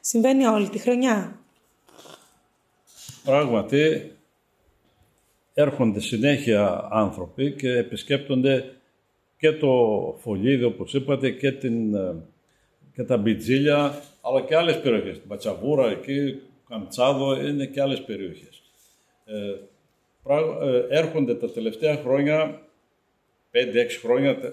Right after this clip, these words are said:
Speaker 2: τώρα, έρχονται αρκετοί, α, ε, επισκέπτες, ειδικά για τον Καστανιώνα, ε, ο-, καθ' όλη τη διάρκεια του χρόνου.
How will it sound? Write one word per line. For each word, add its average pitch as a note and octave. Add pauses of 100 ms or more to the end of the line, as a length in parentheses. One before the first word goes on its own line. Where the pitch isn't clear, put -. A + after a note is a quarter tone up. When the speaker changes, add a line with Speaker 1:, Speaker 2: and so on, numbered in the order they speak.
(140)
Speaker 2:
τώρα, B2+
έρχονται C#3
αρκετοί, C3 (340)
α, G#2 (340)
ε, -
επισκέπτες, A2+ (340)
ειδικά C#3
για A#2+
τον G2+
Καστανιώνα, F#2+ (760)
ε, - (540)
ο-, D3
καθ' -
όλη E3
τη D#3
διάρκεια A2+
του F#2+
χρόνου. E2+